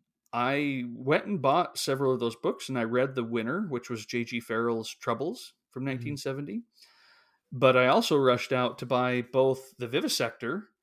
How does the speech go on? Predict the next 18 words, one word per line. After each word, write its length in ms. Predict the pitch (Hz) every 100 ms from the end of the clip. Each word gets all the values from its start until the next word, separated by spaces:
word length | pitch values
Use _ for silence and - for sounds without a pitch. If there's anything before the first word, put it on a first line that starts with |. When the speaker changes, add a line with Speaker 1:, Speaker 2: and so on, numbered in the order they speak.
| _ _ _ _ _ _ _ 131
Speaker 1:
because 280 | 127 127
it's 160 | 117 -
the 80 | 131
one 200 | 131 127
on 120 | 123
the 80 | 117
list, 460 | 180 247 - - - _ _ -
and 420 | 151 208 147 127
Voss, 460 | 120 127 156 147 -
because 540 | 127 - 123 113 - -
it 180 | 135 - -
actually 360 | 117 - 127
appeals 360 | 117 127 123 -
to 80 | 127
me 100 | 123
even 300 | 120 123 120
more. 420 | 127 175 120 - _ _ _ _ _ _ _ -
And 680 | 131 131 120 120 117 110 104